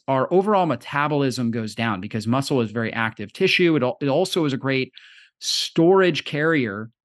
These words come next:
for glucose, glycogen. In fact, if you go on a fast or a low-carb diet, uh, like a ketogenic diet, and you lose weight in the beginning, a lot of that is sugar that's coming out of the muscles, becoming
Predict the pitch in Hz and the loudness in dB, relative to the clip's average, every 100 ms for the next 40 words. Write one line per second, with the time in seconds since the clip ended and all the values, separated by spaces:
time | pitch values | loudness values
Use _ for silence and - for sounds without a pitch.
0 | _ - 147 139 135 110 147 - 127 82 | _ -2 4 4 2 2 0 2 -2 -4
1 | - - 131 160 139 110 95 - _ _ | -12 -6 -4 0 -2 -4 -8 -18 _ _
2 | 117 117 135 135 123 147 139 143 123 - | -8 -2 -2 -2 -2 2 4 4 2 -2
3 | 147 147 151 - - - 123 110 110 131 | -2 0 -2 -4 -10 -8 -4 -2 0 0
4 | 135 135 117 107 135 165 131 123 - _ | 0 -2 0 0 0 2 0 -2 -6 _
5 | _ _ - - - _ 120 120 117 113 | _ _ -20 -20 -20 _ -4 -2 -2 -2
6 | 147 127 120 110 107 185 202 156 - _ | -2 0 0 -2 0 0 2 0 -2 _
7 | _ _ _ 139 143 147 180 139 156 214 | _ _ _ 2 4 4 2 0 0 0
8 | - 135 143 220 160 127 147 185 143 131 | -2 -6 -2 -2 0 0 0 0 0 0
9 | 131 - _ _ _ _ - - 185 196 | -4 -6 _ _ _ _ -6 -2 0 2
10 | 160 127 123 - 151 139 - 135 160 175 | 2 2 -2 -2 0 0 0 0 0 -2
11 | 147 123 - 131 - - _ _ - 120 | -2 -2 -4 -8 -8 -16 _ _ -8 -6
12 | 135 127 123 120 | -2 0 2 0